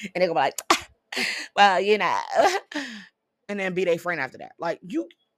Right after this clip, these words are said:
bitch, you not being my friend after you jump me. Like, not like, "Oh, we just got to a fight and we, we talked about it, made up." You jumped me. Jump me. Negative.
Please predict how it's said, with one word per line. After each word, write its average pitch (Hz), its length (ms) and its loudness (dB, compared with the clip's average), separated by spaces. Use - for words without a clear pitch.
bitch, 214 60 2
you 523 300 4
not - 120 0
being 330 240 -2
my 285 140 -2
friend 269 240 -4
after 226 200 -8
you 220 160 -12
jump 170 460 -4
me. 185 300 -10
Like, 180 180 -2
not 269 260 0
like, 254 180 -2
"Oh, 269 100 2
we 262 80 -4
just 208 140 -10
got 202 160 -6
to 180 80 -10
a 156 60 -10
fight 214 400 0
and 196 480 -2
we, 190 160 -10
we 175 240 -12
talked 208 280 -2
about 180 180 -2
it, 170 60 -6
made 202 160 -4
up." - 160 -8
You 285 300 0
jumped 262 600 0
me. 214 380 4
Jump 240 360 4
me. 262 360 -4
Negative. 131 600 -6